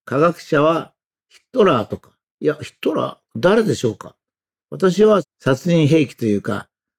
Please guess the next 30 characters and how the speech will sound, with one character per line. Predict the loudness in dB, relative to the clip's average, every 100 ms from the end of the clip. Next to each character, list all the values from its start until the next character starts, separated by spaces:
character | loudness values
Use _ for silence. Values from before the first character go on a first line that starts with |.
| _ _
殺 | -4 -2 0 0
人 | 0 0 -2 -6 _ _ _ _ -6
を | -4
す | 0 2
る |
も | 4 4
の | 4
は、 | 2 0 -6
私 | -4 -4 2
は | 2 2 -2 _ _ _ _ _ -8
科 | -4
学 | -2
者 | -2 -4
と | -6
し | -2
て | 0
や | 2
り | 2
ま | 0
せ | 2 0
ん | 0
と | 0
言 | 0 2
う |
べ | 0
き | -2
な | -6
ん | -10
で |
す。 | _